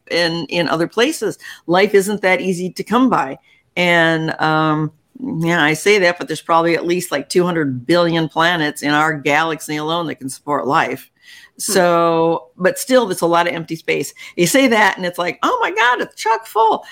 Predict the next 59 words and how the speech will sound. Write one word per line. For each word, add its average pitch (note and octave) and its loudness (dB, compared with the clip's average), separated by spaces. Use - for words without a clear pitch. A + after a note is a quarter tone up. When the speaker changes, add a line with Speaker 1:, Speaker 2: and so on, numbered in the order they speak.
Speaker 1:
I, - -12
I, - -2
it's G3 2
hard A#3 4
to A3 -2
get A3 2
a G3 4
relationship G3 2
for E3 0
how F3 0
em-, F3 -2
how E3+ -2
much F3 -2
empty E3+ -4
space D#3+ -2
is D3 -6
out D#3+ 0
there. - -10
But G3+ 2
they, C#4+ 4
that's B3+ 0
what C4+ -6
they C#4+ 0
do. D4+ 0
Uh, F3 0
some E3+ -2
of D#3 -2
them, F3+ -4
they F#3+ -2
just G3 -4
go F3 2
around E3 2
and F3+ -2
they, F3+ 0
you G3 0
know, F#3 4
do F3 -2
genetic F3+ 0
and F#3 -2
tinker G3 0
a F#3 0
little F#3 2
bit F3 2
and G#3 -6
do F#3 2
this F#3 0
and G#3 -2
combine F3+ 0
that D#3+ 0
and F3+ -4
then F3 -2
take E3 0
it F3 -6
someplace E3+ -2
else E3 -2
and F#3 -4
start E3 -2
some D#3+ -8
more. C#3+ -2